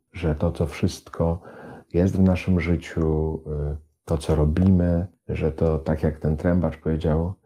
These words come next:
e, będzie dla przyjemności, dla naszej, dla przyjemności innych, a przede wszystkim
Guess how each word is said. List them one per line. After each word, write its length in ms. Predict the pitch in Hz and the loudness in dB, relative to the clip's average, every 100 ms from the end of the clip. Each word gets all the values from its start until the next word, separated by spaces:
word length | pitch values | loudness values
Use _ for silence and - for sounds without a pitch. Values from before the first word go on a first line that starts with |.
| - - _ _ - 80 | -20 -20 _ _ -12 -8
e, 440 | 82 80 78 76 | -4 -4 -2 -4
będzie 640 | 85 85 82 80 78 78 71 | 0 2 2 2 2 2 0
dla 300 | 82 85 87 | 0 0 0
przyjemności, 840 | - - 80 76 73 67 - - | -2 -2 0 2 2 2 -2 -12
dla 260 | - - 69 | -8 -4 0
naszej, 520 | 82 85 85 82 76 | 2 2 0 -2 -2
dla 180 | 71 73 | -2 -4
przyjemności 600 | - 73 71 73 - - | -2 0 2 0 -2 0
innych, 400 | 85 80 78 - | 4 4 2 -2
a 40 | |
przede 260 | - 80 73 | -4 -2 -2
wszystkim 460 | - - - 71 | -2 -6 -4 -4